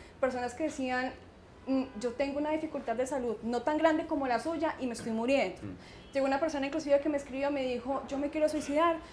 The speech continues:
Speaker 1: no estoy enfermo, pero tengo muchos problemas, ¿usted cómo hace?". Entonces fueron cantidades de mensajes que me dijeron, "Este es su camino correcto, eso es lo que usted debe hacer. Empodérate y empodera a los demás para que puedan continuar con sus vidas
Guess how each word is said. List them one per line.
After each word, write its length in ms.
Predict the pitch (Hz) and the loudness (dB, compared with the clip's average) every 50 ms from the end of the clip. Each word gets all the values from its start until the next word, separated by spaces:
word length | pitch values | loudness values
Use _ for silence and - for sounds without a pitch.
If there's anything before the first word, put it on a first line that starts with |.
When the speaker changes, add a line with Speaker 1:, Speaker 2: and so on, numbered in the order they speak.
| - - | -6 -2
Speaker 1:
no 160 | 254 269 269 | 0 2 2
estoy 240 | 262 269 - 311 311 | 0 0 0 2 4
enfermo, 440 | 320 320 311 359 349 339 311 294 277 | 4 6 6 6 6 6 6 4 2
pero 140 | 277 254 233 | 0 -2 -2
tengo 240 | 233 240 226 226 233 | -2 -2 -4 -2 -2
muchos 280 | 247 247 - 262 254 - | -2 -2 -4 -6 -8 -6
problemas, 480 | - 262 262 277 277 262 214 190 - | -4 0 2 4 4 2 2 -2 -6
¿usted 240 | 247 - - - - - | -8 -4 -4 -4 -4 -2
cómo 300 | - 285 269 285 294 302 | -2 0 0 2 2 2
hace?". 340 | 285 226 165 - - - - - - - - - - - - - - | 2 2 0 -2 -6 -10 -12 -16 -20 -20 -20 -20 -20 -20 -20 -10 -6
Entonces 720 | 254 262 262 269 269 269 269 262 269 294 302 311 311 - - - | -4 -2 4 6 6 6 6 4 2 2 2 2 2 0 -4 -4
fueron 260 | 302 302 311 311 311 | -2 0 2 2 2
cantidades 520 | 330 339 311 320 285 269 254 247 254 254 | 2 2 2 2 2 4 6 6 6 6
de 80 | 269 311 | 4 2
mensajes 460 | 302 285 254 - 233 233 247 262 - | 2 0 0 -2 -2 -2 -2 -4 -2
que 100 | - 311 | 0 2
me 120 | 277 262 | 2 2
dijeron, 440 | 240 214 - 226 233 240 247 269 269 - - - - - - - - - | 2 2 2 2 4 4 4 2 0 -4 -8 -14 -16 -16 -16 -16 -2 4
"Este 280 | 277 311 311 311 - 339 | 6 6 6 4 0 -4
es 60 | 330 | -4
su 100 | 330 320 | -4 -6
camino 300 | - 302 262 269 285 302 311 | -4 -2 0 2 2 2 2
correcto, 520 | 302 277 311 320 330 330 - 330 277 - - - - | 0 0 0 0 0 0 -2 -2 -2 -2 -4 -2 0
eso 240 | 269 269 269 302 302 | 0 2 2 0 -2
es 40 | |
lo 80 | 294 285 | -2 -2
que 60 | 269 | -4
usted 180 | 247 - - 247 | -6 -4 -2 0
debe 220 | 247 247 247 254 | 0 2 0 0
hacer. 320 | 262 262 339 302 226 185 - - - - - - - | 0 2 2 2 2 0 -2 -8 -16 -20 -16 -4 0
Empodérate 760 | 269 269 262 - 262 247 262 285 302 349 349 339 339 339 | 0 0 4 6 8 8 10 10 10 10 8 4 2 2
y 80 | 311 269 | 2 2
empodera 480 | 269 247 - 247 233 226 220 208 196 220 | 0 -2 -2 0 0 2 2 0 0 0
a 40 | |
los 140 | 247 262 262 | 0 -2 -2
demás 300 | 240 220 240 285 320 320 | -2 -2 0 0 0 0
para 220 | 320 - 233 226 226 | -2 -4 -6 -6 -8
que 100 | - 220 | -10 -12
puedan 340 | - - 208 202 202 202 | -10 -8 -6 -6 -6 -6
continuar 440 | 208 - 254 262 269 233 226 208 214 | -6 -6 -6 -4 -4 -4 -4 -6 -6
con 140 | - 247 247 | -6 -6 -6
sus 160 | - 247 226 | -6 -6 -2
vidas 320 | 254 320 330 330 302 285 | 0 0 2 2 2 0